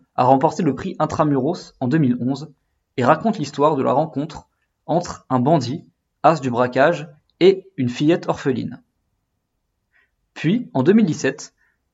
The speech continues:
Tony Languille paraît le livre intitulé À chacun sa loi, roman inspiré de faits réels. Entre deux évasions, il écrit ce manuscrit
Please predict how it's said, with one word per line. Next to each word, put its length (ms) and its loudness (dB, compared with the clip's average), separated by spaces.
Tony 240 4
Languille 400 0
paraît 380 4
le 100 2
livre 380 -2
intitulé 500 -4
À 80 -2
chacun 280 -4
sa 120 0
loi, 380 -2
roman 420 2
inspiré 380 -2
de 100 0
faits 180 -6
réels. 320 -8
Entre 260 -2
deux 220 2
évasions, 440 -2
il 100 -4
écrit 240 -4
ce 140 -2
manuscrit 560 -4